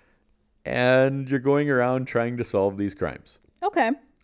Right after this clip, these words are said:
Speaker 1: Uh, in a Where's Waldo type looking around.
Speaker 2: Right.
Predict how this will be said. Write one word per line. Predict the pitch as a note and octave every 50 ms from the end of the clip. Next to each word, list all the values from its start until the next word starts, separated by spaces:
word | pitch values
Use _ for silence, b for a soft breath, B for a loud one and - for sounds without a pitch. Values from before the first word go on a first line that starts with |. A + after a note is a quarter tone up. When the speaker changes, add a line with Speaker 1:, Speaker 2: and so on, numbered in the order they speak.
| _ _ _ _
Speaker 1:
Uh, | F2 D#2+ D#2 -
in | - F#2 F#2 F2+ F#2
a | F2+ F2+
Where's | F2 E2+ F2 F2+ F#2 F#2 F#2+ F#2 E2+
Waldo | E2 E2+ E2 E2+ E2+ E2 F2 E2+ F2
type | - - E2 D#2 D2+ - -
looking | D#2 D#2 - - D#2+ D2+ D#2
around. | D2 C#2 C2 - - - - - _
Speaker 2:
Right. | F#4 D4 A3+ F#3 -